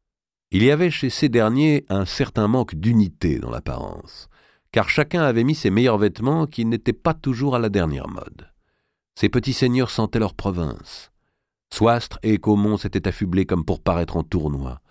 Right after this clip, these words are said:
et semblaient un peu embarrassés de leur aume qu'ils portaient à la main, devant la poitrine. Les grands barons désignés pour assister le roi avaient été sagement choisis en nombre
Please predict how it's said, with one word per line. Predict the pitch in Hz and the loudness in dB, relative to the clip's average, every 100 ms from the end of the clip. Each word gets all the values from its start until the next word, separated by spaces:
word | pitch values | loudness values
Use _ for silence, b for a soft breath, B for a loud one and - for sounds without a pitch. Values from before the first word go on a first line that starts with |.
| _ _ _ - | _ _ _ -6
et | |
semblaient | 82 104 90 92 92 | -2 -2 2 2 2
un | 90 | -2
peu | - 98 - | 0 -2 0
embarrassés | 95 90 90 82 - 92 | 0 2 2 0 -2 -2
de | 80 | 2
leur | 80 73 - | 0 0 -2
aume | 82 71 67 | 0 0 -4
qu'ils | - 71 | -6 -6
portaient | 76 - 80 - | -6 -6 -6 -4
à | |
la | 71 | -4
main, | 67 64 - _ _ _ _ _ _ | -6 -8 -14 _ _ _ _ _ _
devant | 71 71 69 67 | -4 -4 -2 -4
la | 65 | -4
poitrine. | 67 - - - 50 - _ _ _ _ _ _ _ _ _ - | -4 -6 -6 -10 -14 -20 _ _ _ _ _ _ _ _ _ -2
Les | 95 | 2
grands | 101 135 | 4 4
barons | 135 127 151 | 4 2 2
désignés | 123 104 123 139 | 2 2 2 2
pour | 110 | 2
assister | 101 - 104 - 104 | 0 0 -2 0 2
le | |
roi | 90 85 110 127 - | 4 4 4 4 0
avaient | 95 | -2
été | 92 95 117 | 0 -2 -2
sagement | 101 - 98 95 101 | -2 0 0 0 -2
choisis | - 92 82 95 90 | 0 0 2 0 0
en | 85 | 0
nombre | 87 80 | 0 -4